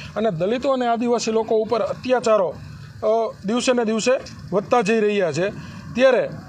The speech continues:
જ્યારે આમ આદમી પાર્ટી બહુ નાની પાર્ટી હોય, અ, દિલ્હીની અંદર છેલ્લા દસ વર્ષના સમયગાળા દરમિયાન અનેક ક્રાંતિકારી કાર્યો કર્યા છે. શિક્ષણ હોય, સ્વાસ્થ્ય હોય, જાહેર પરિવહન,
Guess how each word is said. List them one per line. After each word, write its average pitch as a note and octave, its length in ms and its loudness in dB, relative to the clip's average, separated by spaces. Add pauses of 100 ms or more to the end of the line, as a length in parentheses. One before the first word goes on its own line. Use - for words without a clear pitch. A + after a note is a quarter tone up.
(160)
જ્યારે G#3+ 220 4
આમ A#3 400 2
આદમી B3 240 0
પાર્ટી A#3+ 320 2
બહુ A3+ 220 4
નાની F#3+ 260 2
પાર્ટી A#3+ 360 0
હોય, C4 260 2 (360)
અ, B3 140 2
દિલ્હીની B3 440 2
અંદર B3+ 200 2
છેલ્લા A#3+ 220 2
દસ A3+ 260 2
વર્ષના A#3+ 320 2
સમયગાળા A#3+ 460 2
દરમિયાન A#3+ 440 0
અનેક C4+ 260 4
ક્રાંતિકારી B3 500 0
કાર્યો A#3+ 300 2
કર્યા B3 360 2
છે. B3 180 2 (460)
શિક્ષણ B3 280 0
હોય, A#3+ 300 2
સ્વાસ્થ્ય A3+ 540 0
હોય, A#3 340 2
જાહેર G3+ 280 2
પરિવહન, A#3 520 0